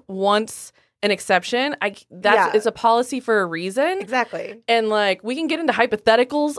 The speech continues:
Speaker 1: all day long. I just had a wedding, like, two weeks ago that had to cancel. Love them. They're, like, one of the, they're one of my favorite couples ever. But
Speaker 2: Yeah.
Speaker 1: he went to Canada,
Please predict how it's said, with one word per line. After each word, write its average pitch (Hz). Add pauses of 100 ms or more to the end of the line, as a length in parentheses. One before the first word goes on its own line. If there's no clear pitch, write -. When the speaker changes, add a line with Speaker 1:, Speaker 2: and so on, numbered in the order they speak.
Speaker 1:
all 208
day 208
long. 208
I 262
just 302
had 320
a 294
wedding, 247 (100)
like, 240 (340)
two 320
weeks 339
ago 190
that 175
had 202
to 190
cancel. 185 (500)
Love 226
them. 202
They're, 190
like, 190
one 214
of 214
the, 202
they're 226
one 262
of 240
my 226
favorite 180
couples 175
ever. 170
But 196
Speaker 2:
Yeah. 170
Speaker 1:
he 180
went 170
to -
Canada, 180